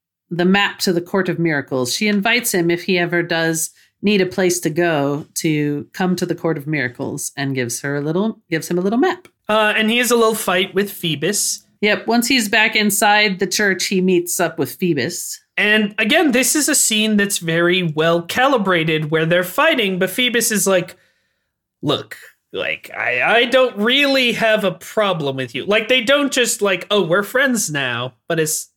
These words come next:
Speaker 2: you could tell that if they did have to team up later in this movie, it wouldn't be totally out of place.
Speaker 1: Right. And he just wants to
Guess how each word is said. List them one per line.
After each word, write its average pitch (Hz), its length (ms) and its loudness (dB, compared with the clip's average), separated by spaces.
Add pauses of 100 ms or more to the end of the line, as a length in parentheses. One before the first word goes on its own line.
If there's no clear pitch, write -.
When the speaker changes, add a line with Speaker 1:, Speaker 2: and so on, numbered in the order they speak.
Speaker 2:
you 220 180 2
could 233 240 0
tell 240 360 4
that 185 280 0 (560)
if 135 220 -4
they 156 140 0
did 190 280 0
have 190 240 0
to - 140 -8
team 170 260 0
up 185 200 -2
later 160 300 2
in 180 100 2
this 202 220 0
movie, 214 360 2
it 180 140 0
wouldn't 165 300 0
be 185 380 -2
totally 196 380 0
out 202 80 0
of 202 120 -6
place. 269 520 -4 (160)
Speaker 1:
Right. 147 340 -2 (120)
And 156 520 0
he 170 160 0
just 170 240 -2
wants 139 240 -4
to 131 320 -2